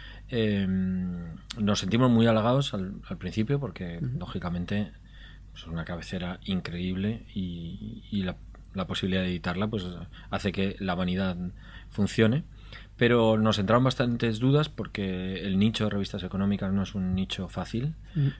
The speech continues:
Speaker 1: No hay muchos anunciantes ahí, no hay muchos lectores tampoco. Em, y en un principio pensamos que no debíamos, eh, editarla. Pero luego, mm, y así se lo dijimos,
Speaker 2: Ujú.
Speaker 1: así se lo dijimos a Forbes. Pero luego,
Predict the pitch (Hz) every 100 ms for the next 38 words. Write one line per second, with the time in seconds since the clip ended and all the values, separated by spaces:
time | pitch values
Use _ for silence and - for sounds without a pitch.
0 | - 98 92 92 90 92 - 95 - -
1 | 90 87 85 95 95 95 101 131 95 92
2 | - 85 85 - 104 131 - 85 98 131
3 | 156 - - - - - - 117 101 95
4 | 92 90 90 87 87 87 92 101 - -
5 | - 117 104 107 117 113 147 147 98 104
6 | 104 - 101 101 98 95 92 90 90 90
7 | 87 - - 92 92 90 87 87 95 101
8 | - 95 117 120 113 82 - - - -
9 | - - - - 120 117 139 170 170 -
10 | 117 107 101 101 - - - - 101 113
11 | 101 113 131 101 139 110 - - 123 135
12 | 107 110 98 107 92 90 107 92 - -
13 | 104 110 123 147